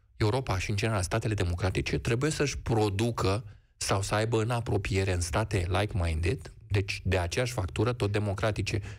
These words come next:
sigur, cu nivele diferite ale democrației, acolo trebuie să aibă, în cel mai rău caz, producția, dacă se poate, pe teritoriul lor, în așa fel încât să nu depindă de state autoritare, care pot, într-un moment sau altul, că vorbeam mai devreme de,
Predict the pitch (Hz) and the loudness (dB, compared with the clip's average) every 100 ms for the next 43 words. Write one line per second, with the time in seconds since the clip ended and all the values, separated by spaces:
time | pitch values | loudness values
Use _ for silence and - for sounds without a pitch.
0 | - - 208 131 196 214 185 190 208 214 | -6 -2 0 0 2 2 2 2 2 2
1 | 190 185 196 185 131 113 104 101 95 92 | 2 2 0 0 0 0 0 0 0 -2
2 | 87 - 123 185 - - _ _ - 151 | -2 0 0 0 -6 -18 _ _ -2 -2
3 | - 233 233 214 190 143 135 127 131 131 | 0 0 2 2 2 0 0 0 0 0
4 | 123 135 131 120 120 110 107 - 101 101 | 0 -2 0 0 0 0 -2 -2 0 0
5 | - 127 117 110 113 - 127 123 110 - | 0 0 0 -2 -2 -2 -2 -2 -6 -12
6 | - - - 117 143 127 - 104 90 120 | -20 -4 -2 0 0 0 0 0 0 0
7 | 110 110 104 101 110 127 - - _ - | 0 0 -2 0 0 0 -6 -20 _ -2
8 | 110 90 104 101 - 90 92 120 202 170 | 0 2 0 0 -2 0 0 2 2 0
9 | 143 - 101 90 87 85 85 - _ _ | 0 0 0 0 2 0 -2 -6 _ _
10 | - 92 - 104 117 113 107 92 85 87 | 0 0 2 0 2 0 0 0 0 0
11 | 85 98 - 113 - 180 214 - 123 123 | 0 0 0 -2 0 0 0 -2 -4 -2
12 | 98 85 101 123 117 87 92 - - - | -2 0 0 -2 -2 0 0 0 -2 -4
13 | - - _ - 104 98 98 113 107 98 | -20 -20 _ -2 0 2 0 0 0 0
14 | 98 104 92 90 92 | 0 0 0 0 0